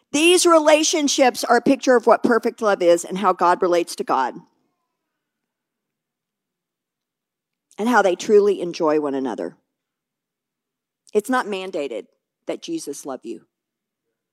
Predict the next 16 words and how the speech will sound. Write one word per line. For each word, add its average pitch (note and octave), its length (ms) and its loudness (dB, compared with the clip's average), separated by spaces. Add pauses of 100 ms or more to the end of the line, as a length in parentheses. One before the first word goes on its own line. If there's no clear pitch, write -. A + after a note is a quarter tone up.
(460)
He's A3 100 -8
not A#3+ 200 -4
doing F3+ 220 -4
it - 120 -12
'cause - 140 -18
he D3+ 80 -14
has D3 300 -10
to. - 240 -20 (500)
He's A3 200 -4
doing G3+ 280 0
it - 80 -10
because - 260 -14
he E3+ 140 -12
truly E3 420 -4
enjoys C#3 480 -8
you. E2+ 160 -16